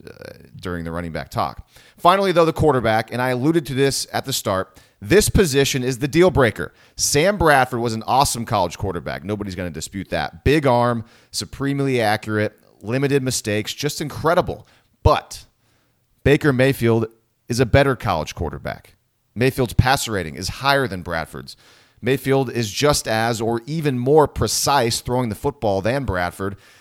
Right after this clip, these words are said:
And even though Mayfield is short in stature, man, he's got a great arm. But the main reason why Mayfield is better than Bradford is that killer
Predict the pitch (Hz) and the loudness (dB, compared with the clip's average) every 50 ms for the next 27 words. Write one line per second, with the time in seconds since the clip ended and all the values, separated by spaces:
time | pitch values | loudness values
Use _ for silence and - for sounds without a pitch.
0 | _ _ _ - - 117 156 180 175 170 165 160 156 143 143 151 156 - - 156 | _ _ _ -8 -4 -2 -2 0 0 0 2 2 2 2 2 0 0 0 -2 -2
1 | 156 127 113 104 - - - - 143 151 165 127 113 - - - - 127 131 143 | 0 0 -2 -2 -2 -4 -2 2 2 2 2 2 -2 -4 -4 -2 0 0 0 0
2 | 143 - 120 113 120 139 147 180 165 208 196 185 165 120 143 170 170 127 127 135 | -2 -4 -6 -4 -4 -2 -2 -2 -2 0 0 0 0 2 2 2 4 4 4 4
3 | 113 82 73 - - _ _ _ _ _ _ _ _ _ _ _ _ _ _ - | 4 2 -2 -6 -16 _ _ _ _ _ _ _ _ _ _ _ _ _ _ 0
4 | - 131 - - - - - - - _ _ _ _ _ _ _ _ _ _ - | 2 2 2 0 -4 -10 -18 -18 -18 _ _ _ _ _ _ _ _ _ _ -8
5 | 104 101 107 113 143 180 202 190 160 131 110 98 78 73 67 71 87 92 92 98 | -6 -4 0 2 2 2 2 2 2 2 0 0 -2 -6 -8 -4 -4 -2 -2 0
6 | 117 127 131 - 131 123 107 101 90 82 - - 113 117 123 110 101 92 82 95 | 2 0 0 2 0 -2 -2 -2 -4 -4 -2 -2 0 0 0 -2 -2 -2 -2 0
7 | 98 107 110 - 117 104 87 104 101 - 101 - _ - - - 160 160 165 151 | 0 0 0 0 -2 -4 -4 -4 -6 -6 -6 -8 _ -6 -4 -2 0 0 2 0
8 | 139 | -2